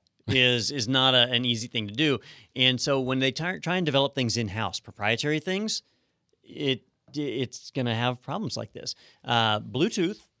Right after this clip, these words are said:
Speaker 2: is actually very secure now. It wasn't in the beginning, but it's had tons of, of companies poring over the code and reviewing and stuff. The proprietary Logitech technology has not had that benefit. And in this case, it's weak.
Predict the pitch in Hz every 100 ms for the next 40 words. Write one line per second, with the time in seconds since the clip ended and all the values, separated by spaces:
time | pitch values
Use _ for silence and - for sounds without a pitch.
0 | _ 139 147 - 139 117 123 117 123 -
1 | 202 135 110 156 139 95 113 127 131 120
2 | 107 98 107 160 110 101 104 - 104 92
3 | 107 131 143 147 131 120 113 104 - 131
4 | 131 127 - 117 107 113 135 127 127 127
5 | 107 104 98 123 123 113 - 113 101 -
6 | _ _ - 123 113 - 110 123 127 127
7 | 113 107 127 127 110 - - 98 95 92
8 | 92 127 113 - - 92 90 - 104 104
9 | - - 117 101 104 107 - 135 - -
10 | - 127 - - - - 151 190